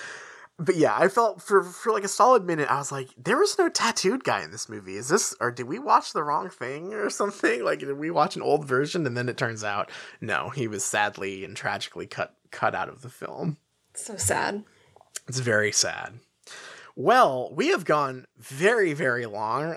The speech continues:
Speaker 1: Thank you, everyone, for sticking with us as we picked apart this, uh, very strange film. Um,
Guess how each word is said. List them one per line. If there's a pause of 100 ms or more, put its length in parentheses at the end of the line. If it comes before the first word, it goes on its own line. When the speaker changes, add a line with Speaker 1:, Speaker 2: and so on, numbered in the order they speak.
Speaker 1:
Thank
you,
everyone,
for
sticking
with
us
as
we
picked
apart
this,
uh,
very
strange
film. (500)
Um,